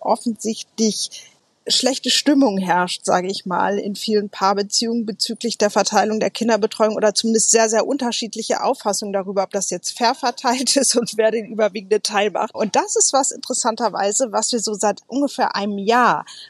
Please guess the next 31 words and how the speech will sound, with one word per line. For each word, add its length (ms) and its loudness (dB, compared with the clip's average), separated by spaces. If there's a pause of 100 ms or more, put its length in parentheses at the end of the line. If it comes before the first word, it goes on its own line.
beobachten, 720 -2
ne? 320 -2 (380)
Also, 180 4
dass 200 2
das 160 2
so 80 2
auseinandergeht 920 0
oder 180 0
seit 220 0
anderthalb 600 -2
Jahren. 320 -6
Also, 180 -8
das 220 -2
hat 160 0
sich 200 -6
eher 200 2
so 160 -2
im, 240 -4
im 140 0
Nachgang 520 2
der 80 4
Pandemie 580 2 (100)
scheint 440 2 (140)
da 360 2
irgendwie 540 -6
Uneinigkeit 1040 0
verstärkt 600 0
zu 120 2
herrschen 600 -2 (340)
in 380 -6
deutschen 760 0